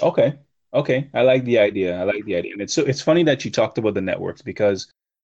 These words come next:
that ties right into our next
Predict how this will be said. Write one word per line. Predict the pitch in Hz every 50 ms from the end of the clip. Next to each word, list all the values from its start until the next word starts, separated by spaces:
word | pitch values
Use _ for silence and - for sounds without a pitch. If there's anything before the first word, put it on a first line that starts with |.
| _
that | - 120 127 135 131 -
ties | - - 147 135 127 117 104 101
right | 98 95 104 123 123 135 -
into | - 131 123 120 113 - - 131 113 107 107 104 98 98 - _ _ _ _
our | - 113 110
next | 107 110 120 143 139 - - - - -